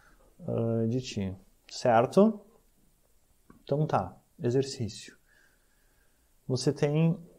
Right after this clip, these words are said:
uma bolha de ar de um centímetro cúbico,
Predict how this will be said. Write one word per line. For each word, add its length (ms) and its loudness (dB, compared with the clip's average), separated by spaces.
uma 480 0
bolha 480 6
de 180 0
ar 480 0
de 160 0
um 160 6
centímetro 640 2
cúbico, 680 0